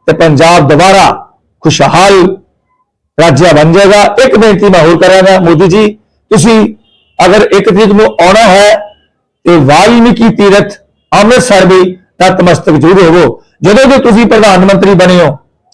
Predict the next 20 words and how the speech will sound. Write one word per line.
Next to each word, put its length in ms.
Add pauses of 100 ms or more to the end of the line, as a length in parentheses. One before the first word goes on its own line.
(200)
ਅੱਜ 120
ਤੱਕ 220
ਤੁਸੀਂ 320 (380)
ਵਾਲਮੀਕੀ 640
ਤੀਰਥ 220 (100)
ਨਤਮਸਤਕ 580
ਨਹੀਂ 200
ਹੋਏ। 320 (340)
ਅਸੀਂ 160
ਤੁਹਾਡਾ 340
ਬਹੁਤ 320
ਧੰਨਵਾਦ 400
ਕਰ 120
ਰਹੇ 260
ਹਾਂ, 60
ਤੁਹਾਡਾ 760
ਕੋਟੀ 420
ਕੋਟੀ 320
ਧੰਨਵਾਦ 460
ਹੈ, 160